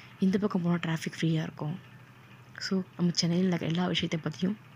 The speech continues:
ரேடியோல up to date அப்பப்ப தெரிஞ்சுக்கலாம். இப்பயும் பாட்டு கேட்டு தூங்குறது ரொம்ப பிடிக்கும். இப்பயும் நைட்ல love group ப்ரோக்ராம்ங்க,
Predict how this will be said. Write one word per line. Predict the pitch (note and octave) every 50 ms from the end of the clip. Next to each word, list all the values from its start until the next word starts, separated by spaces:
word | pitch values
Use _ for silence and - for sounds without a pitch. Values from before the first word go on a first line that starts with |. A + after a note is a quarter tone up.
| - - - -
ரேடியோல | F3+ E3+ F3 E3 E3+ E3 D#3+ - -
up | - E3 D#3+ D#3+
to | D#3+ D#3
date | D#3 E3 E3 - - E3+
அப்பப்ப | - D#3+ D#3 - - -
தெரிஞ்சுக்கலாம். | C3+ D#3 F3+ D#3+ D#3+ - - D#3 D3+ - - - - - - - - - - - - - - - - - - - - - - - - - - - - - - - - - - - - - - - - -
இப்பயும் | - D#3+ - - F#3 G#3 A#3+ C4 C4+ B3+ - - - - - G#3+ -
பாட்டு | - G3+ F#3+ A3
கேட்டு | G#3+ - G3+ E3+ F3
தூங்குறது | - G3 F#3 F3+ F3+ G#3
ரொம்ப | G#3 G3+ G#3+
பிடிக்கும். | G3 - G#3 G3 - F3+ - - - - - - - - - - - - - - - - - - - - - - - - - - - - - - - - - - - - - - - - - -
இப்பயும் | G#3+ - - C4+ C4+ B3+
நைட்ல | A3 G#3+ A3+ - G3+ F3 E3+ G#3+ - - - - - - - - -
love | F3 G3 A#3+ G#3+
group | B3 B3 - -
ப்ரோக்ராம்ங்க, | F#3 E3+ D#3+ D#3+ D#3+ E3 E3 E3+ F3+